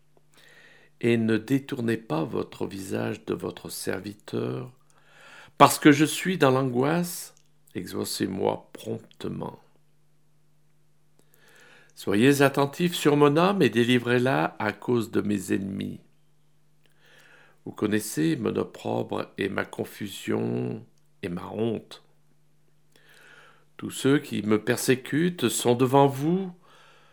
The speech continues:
Mon cœur s'attend à l'insulte et à la misère. Et j'ai attendu que quelqu'un s'attristât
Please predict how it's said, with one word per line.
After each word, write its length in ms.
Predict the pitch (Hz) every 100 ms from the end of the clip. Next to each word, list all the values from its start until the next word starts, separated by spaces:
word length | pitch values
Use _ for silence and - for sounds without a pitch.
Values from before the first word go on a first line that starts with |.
| _ -
Mon 140 | 131
cœur 220 | 143 156 -
s'attend 520 | 147 139 - 185 175
à 80 | 110
l'insulte 680 | 107 - - 127 123 -
et 100 | 101
à 60 | 95
la 100 | 98
misère. 640 | 98 90 98 95 92 90 87 - _ _ _ _ - - - - - -
Et 100 | 120
j'ai 160 | 95 113
attendu 540 | 113 127 127 131 170
que 120 | - 110
quelqu'un 500 | - 101 - 110 107
s'attristât 840 | - 107 - 107 - - 127 127